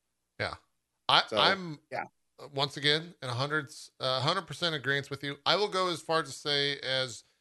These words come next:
Speaker 1: this is a bad game, but it's such a bad game that it turns into a good game. <laughs>
Speaker 2: Ooh. Oh,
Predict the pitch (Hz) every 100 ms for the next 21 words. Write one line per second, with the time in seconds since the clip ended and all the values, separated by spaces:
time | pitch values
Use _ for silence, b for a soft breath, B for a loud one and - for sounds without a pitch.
0 | _ _ _ 117 185 - 196 190 135 113
1 | 127 127 113 104 113 104 98 _ _ _
2 | _ _ _ _ _ _ - 160 156 -
3 | - - 247 - 196 143 131 123 127 113
4 | 107 101 _ 120 156 165 - 185 175 147
5 | 160 - 135 110 95 135 139 131 117 98
6 | 87 _ _ - - - - - - 220
7 | - - 285 220 104 90 82 - 214 220